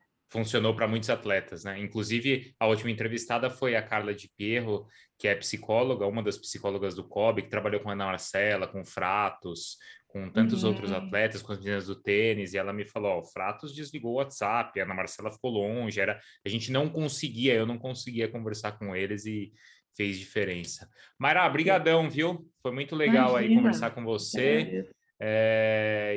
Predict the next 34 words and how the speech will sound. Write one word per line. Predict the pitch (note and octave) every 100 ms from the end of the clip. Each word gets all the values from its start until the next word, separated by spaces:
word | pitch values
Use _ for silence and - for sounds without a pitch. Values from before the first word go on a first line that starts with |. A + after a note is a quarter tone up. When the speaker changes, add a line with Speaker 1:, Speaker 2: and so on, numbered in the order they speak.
| G#2+
Speaker 1:
espero | G#2+ - A#2+ B2+ C#3+
que | D#3 E3 D#3+ D#3
em | B2+
breve | A2 A2+ A2+
aí | A#2+
a | A2+
gente | A2+ G#2+
volte | G#2+ G#2 G#2
a |
conversar | G2+ G2 - G2+
de | F#2
novo. | F2+ G#2 A2+ A2 G#2+
Certamente, | - A#2 B2 A#2+ A#2 G2+ A2+ A2
claro, | - G2 G2
aí | F#2 F#2+
já | F2 F2+
no | F2
ano | E2+
que | E2 D#2 -
vem | G#2+ G#2+ G2
ou |
antes | F#2 F2 F2+
dos | F2 E2
Jogos, | F2 G2 G#2 G#2
porque | - -
tem | G2+
muita | G2+ A2 A2+
coisa | G#2+ G2+
pra | G2 E2+
acontecer | F#2 E2+ F2 - G2
e |
a | G#2
gente | G#2 G2+ -
quer, | G2+ G2+ F2